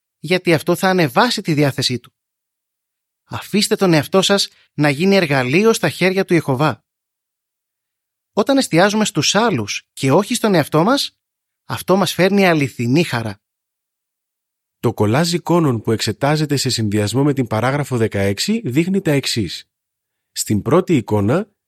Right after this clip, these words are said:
Speaker 2: μια αδελφή κάθεται μόνη σε μια καφετέρια και ασχολείται με το κινητό της. Γύρω της υπάρχουν πολλές τσάντες με ψώνια.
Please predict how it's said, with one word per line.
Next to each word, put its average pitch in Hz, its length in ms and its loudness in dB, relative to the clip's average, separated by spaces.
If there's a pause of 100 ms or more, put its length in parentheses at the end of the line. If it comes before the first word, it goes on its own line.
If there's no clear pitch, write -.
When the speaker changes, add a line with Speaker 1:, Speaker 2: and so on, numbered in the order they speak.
(160)
Speaker 2:
μια 151 240 0
αδελφή 175 360 0
κάθεται 185 400 -2
μόνη 151 400 2
σε 113 160 -2
μια 127 160 0
καφετέρια 113 720 -2
και 175 200 -2
ασχολείται 123 480 0
με 147 100 2
το 135 100 -2
κινητό 113 420 -2
της. - 320 -16 (680)
Γύρω 117 440 0
της 190 340 -2
υπάρχουν 160 520 -2
πολλές 127 380 0
τσάντες 156 440 -2
με 156 100 2
ψώνια. 143 540 -4